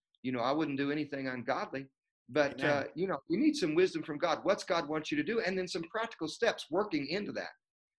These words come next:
Speaker 1: You know, you don't just, you know, Aaron, my son, I started in the cattle business and bought three cows when I was fourteen.
Speaker 2: Right.
Speaker 1: And that's just after I started Andrew's Bible study.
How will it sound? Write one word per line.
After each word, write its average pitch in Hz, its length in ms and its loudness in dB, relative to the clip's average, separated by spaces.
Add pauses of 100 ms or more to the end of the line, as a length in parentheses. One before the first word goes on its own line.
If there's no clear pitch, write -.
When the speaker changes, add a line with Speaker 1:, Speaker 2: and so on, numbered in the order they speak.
(140)
Speaker 1:
You 196 100 2
know, 147 120 4
you 175 120 2
don't 175 200 4
just, 175 200 0 (300)
you 285 100 8
know, 196 140 8
Aaron, 185 380 6
my 156 140 4
son, 226 300 0 (200)
I 220 120 8
started 190 380 2
in 165 80 2
the 151 80 2
cattle 220 300 4
business 147 360 2
and 143 100 -2
bought 151 240 4
three 240 200 6
cows 123 440 4 (380)
when 165 140 2
I 151 100 6
was 139 160 4
fourteen. 147 520 -2 (540)
Speaker 2:
Right. 147 160 2
Speaker 1:
And 135 100 4
that's 160 180 2
just 156 200 0
after 147 240 -4
I 143 40 0
started 147 400 0
Andrew's 139 360 -2
Bible 135 280 2
study. 135 360 -4